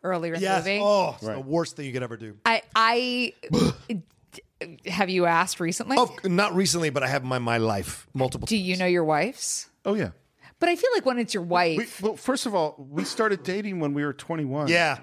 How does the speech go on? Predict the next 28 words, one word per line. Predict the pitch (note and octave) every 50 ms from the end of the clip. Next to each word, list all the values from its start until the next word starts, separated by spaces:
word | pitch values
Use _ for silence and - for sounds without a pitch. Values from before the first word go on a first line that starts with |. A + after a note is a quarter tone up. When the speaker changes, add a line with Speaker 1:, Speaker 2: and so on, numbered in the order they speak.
| - -
Speaker 1:
Oh. | - - - B3 A#3+
Speaker 3:
You | -
Speaker 2:
So | D#3+ D3+
Speaker 3:
know? | D3 D3 C#3+ C#3+ C#3 - G3 - - - - G3
So, | - - - F#3 D#3+ D3 C#3+ C#3+ D3 - _ -
and | C#3 C#3 C3+ C3 C3+ C3 B2 -
so | - - F3 D3
<laughs> | B2+ -
my | - F#3
number | G3+ F#3 D3 F3 D3+ C3 A#2
is | F#2 - -
very | F#2 G2+ A2 A2 - -
small. | - - - C#2+ - F2 D#2+
Speaker 2:
Yeah. | - - - - - D3+ D3 C3+ A2 - D3+ - -
Speaker 3:
And | - E3 C#3+ A#2+
hers | - F#3+ A3+ G3 - E3
is, | C#3 A#2+ - - - - _
well, | A#2+ A#2+ A#2+
I | B2+
won't | B2+ C3+ C#3 A#2+
go | - A#2 A#2
into | A2 - A#2+ A#2
any | A#2 B2 A#2+
detail | - A2+ A2 - - G#2 G2+
about | F#2+ F#2 - C#4
my | E4 A2+ A2
wife's | A2+ A2+ - -
number. | D3+ D3 C#3 A#2+